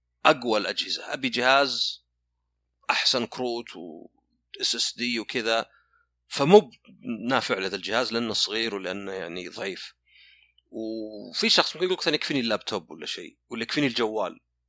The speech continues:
ولا حتى مع Steam تقدر مثلا تسوي يعني حتى من جهازك، آه، ما أدري عاد إذا عن طريق النت الحين فعلوه ولا بس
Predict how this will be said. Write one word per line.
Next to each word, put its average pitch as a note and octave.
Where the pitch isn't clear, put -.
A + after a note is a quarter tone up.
ولا B2
حتى -
مع A2
Steam C3
تقدر A#2+
مثلا A2
تسوي G2+
يعني F#2
حتى -
من G2+
جهازك، G#2
آه، E2
ما B2+
أدري G#2+
عاد G2
إذا F#2+
عن F#2+
طريق G2+
النت G2+
الحين F#2
فعلوه G2
ولا F#2+
بس -